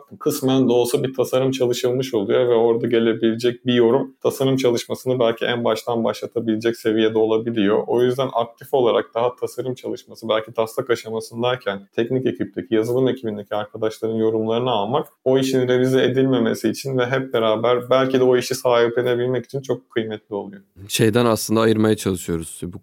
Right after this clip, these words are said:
Speaker 2: code monkey denen bir tabir var ya. Yani işte şu, şunu, şunu, şunu yapacak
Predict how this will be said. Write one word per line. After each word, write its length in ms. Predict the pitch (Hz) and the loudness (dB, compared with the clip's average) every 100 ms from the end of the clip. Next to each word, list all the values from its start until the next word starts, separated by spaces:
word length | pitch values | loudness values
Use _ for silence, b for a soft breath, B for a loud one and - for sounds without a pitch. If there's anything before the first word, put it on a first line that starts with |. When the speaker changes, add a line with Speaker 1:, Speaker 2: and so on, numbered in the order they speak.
| - | -2
Speaker 2:
code 300 | 95 98 95 | 0 2 0
monkey 340 | 92 92 92 | 0 -2 -2
denen 320 | 92 92 90 | 0 0 -2
bir 220 | 90 - - | -4 -8 -8
tabir 320 | 98 90 92 | -2 0 2
var 240 | 95 98 92 | 2 2 0
ya. 160 | 80 - - | -2 -6 -6
Yani 300 | 90 85 87 | -2 -2 -2
işte 240 | 82 - 87 _ _ - | -4 -6 -6 _ _ -14
şu, 360 | - 107 104 | -4 0 0
şunu, 320 | 101 110 110 | 0 0 0
şunu, 240 | 104 107 101 | 0 0 0
şunu 200 | - 104 | 0 2
yapacak 540 | 95 - 85 104 - | 2 0 -2 -2 -4